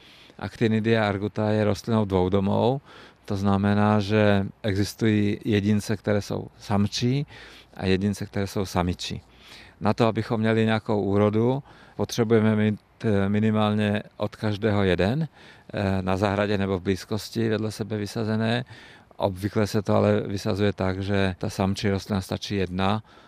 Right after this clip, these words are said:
a pyl, který vznikne na těchto samčích rostlinách, tak, eh, je schopen opylit několik dalších samičích rostlin, které rostou v blízkosti. Tak to jsou ty základní okolnosti, protože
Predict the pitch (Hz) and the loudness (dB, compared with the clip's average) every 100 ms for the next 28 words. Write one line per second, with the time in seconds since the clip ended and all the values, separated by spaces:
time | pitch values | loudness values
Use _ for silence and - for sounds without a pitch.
0 | _ - 95 98 - - 104 101 - 98 | _ -8 -6 -6 -6 0 0 0 -2 0
1 | 95 92 92 110 98 95 104 - 107 98 | 0 0 0 0 -2 -2 -6 -8 -6 -4
2 | 90 110 101 92 - 98 90 92 101 104 | -4 -4 -2 -4 -2 0 0 -2 -4 -6
3 | 95 - 110 101 92 101 - 101 95 - | -6 -8 -6 -2 -2 -4 -6 -8 -8 -4
4 | 95 92 - 95 95 - - - - - | -2 -2 0 2 2 -2 -20 -20 -20 -6
5 | 110 101 101 98 92 90 95 90 92 - | -2 2 2 2 0 -2 -4 0 0 0
6 | 98 95 98 101 92 - 95 95 - 101 | -2 -2 -4 -6 -6 -4 -4 -4 -4 -4
7 | 98 - 92 98 - 110 - 101 - 123 | -2 -2 0 0 -2 -6 -6 -6 -4 -2
8 | 127 131 104 - - - 101 101 123 117 | 2 2 0 -6 -16 -4 0 0 2 0
9 | 113 101 104 107 107 - 117 117 107 - | 2 0 0 -2 -2 -4 -6 -6 -8 -8
10 | 107 107 104 | -6 -4 -4